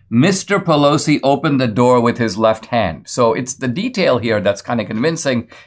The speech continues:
Not just that Pelosi opened the door, but think about it. If you're opening a door, by and large, in a normal posture,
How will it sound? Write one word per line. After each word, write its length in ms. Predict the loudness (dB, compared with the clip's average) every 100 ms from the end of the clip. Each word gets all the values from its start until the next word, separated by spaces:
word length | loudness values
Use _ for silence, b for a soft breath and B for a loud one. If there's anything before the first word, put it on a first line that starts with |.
| -2
Not 160 | 0
just 200 | 0 -2 -2
that 120 | -2
Pelosi 380 | 2 2 2 0
opened 220 | 0 -2
the 60 |
door, 500 | 0 2 4 2 -2 b b b -4
but 140 | 0
think 180 | 0 2
about 220 | 2 2
it. 60 | 0
If 140 | -2
you're 200 | 0 0
opening 260 | 0 0 0
a 60 |
door, 640 | 0 2 4 4 4 0 -8
by 260 | -2 2 2
and 180 | 4 4
large, 340 | 4 2 0
in 100 | 2
a 60 | 4
normal 440 | 4 4 4 2
posture, 600 | 2 2 0 0 0 -2